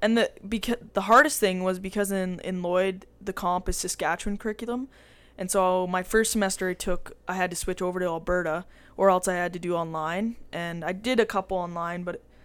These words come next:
I decided to also do some stuff in the classroom there, and the schooling in Alberta, I can tell you right now, is a lot <laughs> harder than in Saskatchewan, 'cause I remember, like,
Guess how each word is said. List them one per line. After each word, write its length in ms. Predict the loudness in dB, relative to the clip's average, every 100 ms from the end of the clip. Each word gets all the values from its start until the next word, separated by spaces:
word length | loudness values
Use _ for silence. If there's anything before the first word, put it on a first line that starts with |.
| -20 -20 -18 -8
I 120 | -8
decided 500 | -6 -2 0 0 -2
to 120 | -2
also 300 | -2 -2 -4
do 140 | -6 -6
some 180 | -8 -6
stuff 280 | -6 -6
in 60 | -8
the 60 | -8
classroom 480 | -4 -4 -4 -6 -4
there, 240 | -4 -6
and 180 | -8 -14 _ -20 -20 -20 -8
the 120 | -4
schooling 460 | -2 2 2 2
in 120 | 2 0
Alberta, 320 | 2 2 0
I 120 | -2
can 140 | -6
tell 140 | -8 -6
you 120 | -4
right 100 | -6
now, 220 | -6 -6
is 80 | -6
a 40 |
lot 260 | -6 -4 -4
<laughs> 20 |
harder 240 | -4 -4 -4
than 240 | -4 -6
in 100 | -8
Saskatchewan, 760 | -10 -8 -6 -4 -6 -10 -10 -12 -18 -20 -20 -20 -18 -8
'cause 180 | -4
I 100 | 0
remember, 320 | 0 0 -2 -2
like, 260 | -2 -6